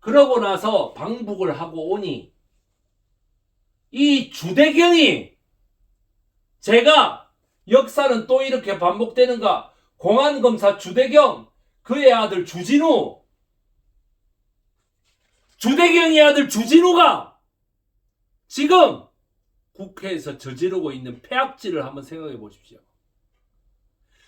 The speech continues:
그의 아버지 주대경이가 바로 문익환 목사에게 무기징역을 선고한 사람입니다.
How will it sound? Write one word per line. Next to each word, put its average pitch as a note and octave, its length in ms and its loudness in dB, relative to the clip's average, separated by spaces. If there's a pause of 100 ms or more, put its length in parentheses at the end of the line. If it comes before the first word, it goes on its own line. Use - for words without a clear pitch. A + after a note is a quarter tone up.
(120)
그의 D#4+ 300 4
아버지 B3+ 520 0
주대경이가 A#3+ 1200 -2 (1080)
바로 C#4 260 4
문익환 C#4+ 540 0
목사에게 B3+ 960 2 (2000)
무기징역을 G#3 1000 -8
선고한 C3+ 540 -10
사람입니다. G#2 680 -20